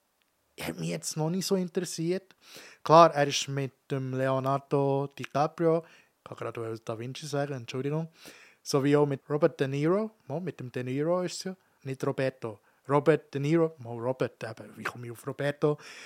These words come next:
Wir reden ja nicht vom Roberto Blanco. Und ja, Barbie, Barbie habe ich gesehen, Barbie habe ich gesehen. Anatomie eines Falls habe ich nicht gesehen, aber dazu kommen wir dann noch grad. Wie gesagt, eben, Oppenheimer ist zuletzt als der beste Film ausgezeichnet worden.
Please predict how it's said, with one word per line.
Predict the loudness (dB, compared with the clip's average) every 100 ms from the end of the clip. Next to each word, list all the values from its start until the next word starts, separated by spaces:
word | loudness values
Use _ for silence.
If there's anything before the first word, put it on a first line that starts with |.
| -20 _
Wir | 0
reden | 0 2
ja | 0
nicht | -4 -4
vom | -4
Roberto | -4 0 -2 0
Blanco. | 0 0 6 6 6 0 _ _
Und | 6 8 10
ja, | 10 10
Barbie, | 10 6 6 6 4 -4 -6 _
Barbie | 6 8 4
habe | 4
ich | 2
gesehen, | 0 0 0 -2 _ _
Barbie | 2 2 4 4
habe | 4
ich | 0
gesehen. | -2 -2 -2 -12
Anatomie | 2 6 6 6 4 4 4
eines | 2 0 2
Falls | 4 4 2 -8
habe | -4 -4 -4
ich | -8
nicht | -6 -6 -6
gesehen, | -8 -4 -4 -6 -14
aber | -2 0 2 0 0 -8 _
dazu | -6 -4 -2 0
kommen | 2 0 -2 -4
wir |
dann | -4 -4
noch | -4
grad. | -4 -8 _ -20 _ _
Wie | 2
gesagt, | 8 8 10
eben, | 8 6 6
Oppenheimer | 4 2 2 2 0 0 -2
ist | -4 -4 -6
zuletzt | -6 -6 -6 -8
als | -4 -6 -6
der | -10
beste | -6 -6 -6 -8
Film | -10 0 2 2
ausgezeichnet | 0 -4 -6 -6 -8 -14 -10
worden. | -12